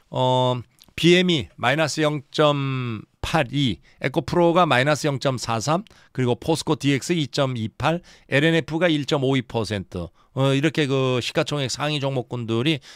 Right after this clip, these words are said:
전반적으로 약세, 그중에서도 이 차 전지가, 어, 전반적으로 약세죠.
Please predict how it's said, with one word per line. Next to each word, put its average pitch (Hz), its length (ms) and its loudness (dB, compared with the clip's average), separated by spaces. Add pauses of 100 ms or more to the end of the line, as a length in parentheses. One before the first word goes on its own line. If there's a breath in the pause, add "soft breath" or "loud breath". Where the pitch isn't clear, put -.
(100 loud breath)
전반적으로 143 680 0
약세, 110 320 -2
그중에서도 123 600 -4
이 143 160 -2
차 160 140 -2
전지가, 135 440 -2 (280 loud breath)
어, 107 180 -4
전반적으로 131 560 -2
약세죠. 110 580 -2